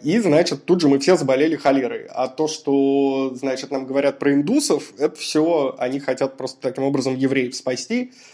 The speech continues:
от нашего с вами праведного гнева. Класс, супер. Отличное объяснение, конечно. Другой слух был ещё круче. Э, дело в том, что во время х-, эпидемии холеры,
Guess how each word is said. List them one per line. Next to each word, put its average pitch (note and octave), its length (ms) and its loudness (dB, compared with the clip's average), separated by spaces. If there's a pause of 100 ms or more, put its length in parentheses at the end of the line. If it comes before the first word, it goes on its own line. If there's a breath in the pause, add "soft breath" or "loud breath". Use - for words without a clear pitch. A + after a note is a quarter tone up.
(180 loud breath)
от C3+ 160 -6
нашего C3 460 0
с - 160 -10
вами C#3+ 220 2
праведного C#3 500 4
гнева. B2+ 400 2 (840 loud breath)
Класс, - 500 2
супер. - 420 -2 (200)
Отличное C#3 480 0
объяснение, B2+ 520 -4
конечно. B2 520 -12 (360 loud breath)
Другой C#3+ 380 2
слух A#3 460 2
был F#3 580 2
ещё D3 320 4
круче. - 460 -2 (380 loud breath)
Э, B2+ 280 2
дело D3 240 2
в - 60 -14
том, G3 180 0
что D3+ 340 2
во C#3 120 4
время C#3+ 800 0
х-, - 180 -12
эпидемии C#3 480 0
холеры, D#3 720 2